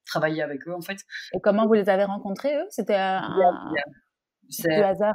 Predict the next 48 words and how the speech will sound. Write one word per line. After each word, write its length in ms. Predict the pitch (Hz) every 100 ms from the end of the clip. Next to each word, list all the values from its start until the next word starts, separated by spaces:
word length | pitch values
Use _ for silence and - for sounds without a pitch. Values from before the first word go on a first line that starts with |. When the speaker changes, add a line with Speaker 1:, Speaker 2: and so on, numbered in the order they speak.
| -
Speaker 2:
quoi. 120 | 170
Speaker 1:
on 160 | 175 170
a 100 | 175
été 140 | 180
mis 240 | 175 190 185
en 100 | 175
contact 540 | 175 160 175 175 -
et 60 | 160
puis, 260 | 165 170
euh... 160 | 156 151
en 400 | 151 - - -
fait, 180 | 208 202
ils 80 | 202
avaient 140 | 190
pas 100 | 190
mal 160 | 202 208
de 80 | 214
personnes 360 | 196 - 214 208
qui 100 | 170
venaient 160 | 180
leur 220 | 180 170
pitcher 280 | - 165 190
ce 60 | 170
genre 200 | 170 175
d'idées 400 | 156 160 214 - - - _ -
et, 220 | 170 165
Speaker 2:
Mhm. 100 | 190
Speaker 1:
euh... 520 | 196 - - - - _ _
Et, 220 | 156 151 151
euh... 60 | 143 147 151 151 156 -
et 120 | 170 170
finalement, 360 | 165 185 196
nous, 120 | 208 196
on 60 |
les 140 | 196 185
a 80 |
convaincus 440 | 170 170 156 151 196
de 100 | 170
par, 280 | 170 180 175
en 100 | 160
fait, 180 | 170 165
l'utilisation 500 | 156 147 160 156 175
de 40 |
ces 140 | 170 170
réseaux 360 | 151 147 160 _ _ _
parce 220 | 143 143
qu'ils 240 | - 170
avaient 100 | 170